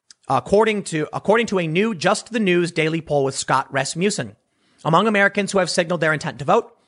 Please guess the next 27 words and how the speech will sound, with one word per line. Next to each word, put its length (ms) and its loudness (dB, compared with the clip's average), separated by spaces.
fifty-one 720 0
percent 420 0
say 100 -2
they 120 0
will 80 0
pick 220 -8
Biden, 360 0
while 160 2
forty-five 840 2
percent 380 -4
will 160 2
choose 340 -8
Trump. 320 0
Just 260 0
one 260 4
percent 460 0
say 120 0
they 100 0
will 100 2
vote 160 0
for 80 -10
the 60 -4
Green 180 -2
Party 240 0
candidate, 360 0
Howie 200 0
Hawkins, 460 0